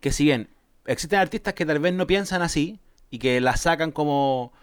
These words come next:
y que es como, digamos, la gran crítica a la música urbana, que es su ligereza tal vez, o su, no sé cómo decirlo, con una, como falta como de, de contenido o de peso, eh,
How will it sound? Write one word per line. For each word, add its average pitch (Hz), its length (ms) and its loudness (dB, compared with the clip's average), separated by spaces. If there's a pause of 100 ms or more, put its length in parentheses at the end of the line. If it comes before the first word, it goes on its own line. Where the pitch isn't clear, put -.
(320)
y 117 100 -4
que 151 120 0
es 143 60 0
como, 135 260 2
digamos, 135 280 2
la 113 120 0
gran 160 300 0
crítica 165 300 -2
a 156 40 6
la 151 80 4
música 147 360 -4
urbana, 139 380 -2
que 131 80 -8
es 120 60 -10
su 123 100 -8
ligereza 113 520 -4
tal 101 160 -10
vez, 110 140 -6
o 117 100 -6
su, 104 340 -6 (120)
no 101 80 -18
sé - 240 -10
cómo 107 160 -6
decirlo, 110 480 -10 (460)
con 117 160 -6
una, 113 120 -2
como 113 360 -2
falta 139 320 -2
como 123 200 -2
de, 110 240 -2
de 101 120 -8
contenido 117 760 -2
o 101 140 -2
de 98 200 -6
peso, 139 560 -2 (960)
eh, - 260 -20